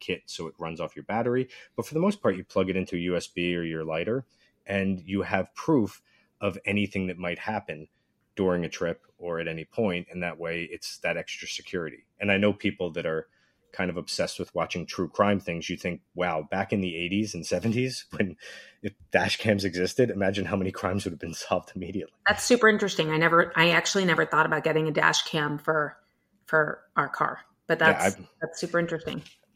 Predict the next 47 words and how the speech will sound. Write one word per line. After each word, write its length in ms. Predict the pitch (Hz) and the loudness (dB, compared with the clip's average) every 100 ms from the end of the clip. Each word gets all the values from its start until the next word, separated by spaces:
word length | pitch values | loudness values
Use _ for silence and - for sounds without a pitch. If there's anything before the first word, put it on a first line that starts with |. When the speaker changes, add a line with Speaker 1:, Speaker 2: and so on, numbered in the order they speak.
| - | -4
Speaker 1:
I, 200 | 90 92 | -2 2
I've 240 | 98 92 | 2 2
tried 260 | - 101 98 | 2 4 6
out 260 | 98 92 | 6 4
a 60 | 90 | 0
bunch 460 | 87 90 98 - - | 0 2 2 0 -4
and 280 | 95 90 90 | -2 -2 -2
I've 540 | 87 - 80 90 87 | -6 -8 -4 -4 -4
become 320 | 85 - 90 85 | -8 -8 -8 -8
a 40 | |
huge 320 | - 87 82 | -8 -8 -8
fan 400 | - 80 87 117 | -6 -4 -2 -2
because 540 | 104 87 90 87 - - | -2 -2 -2 -2 -4 -8
you 120 | 107 | -6
just 260 | 147 139 | -4 -4
want 200 | 123 131 | -2 0
that 200 | 131 117 | 2 0
proof. 260 | - 147 117 - - - | 2 0 0 -4 -20 -2
The 80 | 120 | 4
one 200 | 135 165 | 6 8
thing, 180 | 156 131 - _ | 6 2 -2 _
it, 260 | 123 123 - _ _ _ | 0 0 -4 _ _ _
you, 580 | - - 151 131 - 120 | -14 -10 -2 -2 -2 -8
some 240 | - 170 | 4 6
people 240 | 156 160 143 | 6 2 2
in 80 | 120 | 4
the 80 | |
car 320 | 107 - 123 120 | 4 6 8 8
might 240 | 107 104 | 6 2
be 120 | 107 | 0
like, 200 | 107 98 | 2 2
"I 60 | 98 | 2
don't 140 | 107 | 2
want 140 | 104 95 | 0 -2
it 40 | |
to 60 | 82 | -4
be 120 | 87 | -10
recorded. 580 | - - - 147 127 113 | -10 -2 4 6 6 4
I 120 | 92 | 2
don't 140 | 98 | 2
want 140 | 95 95 | 0 0
that," 160 | 104 | 0
but 140 | 104 131 | 0 0
you're 100 | 143 | 0
just 280 | 151 208 - | 2 -2 0
keeping 380 | - 131 113 | 0 2 2
it. 200 | 95 87 | 0 -2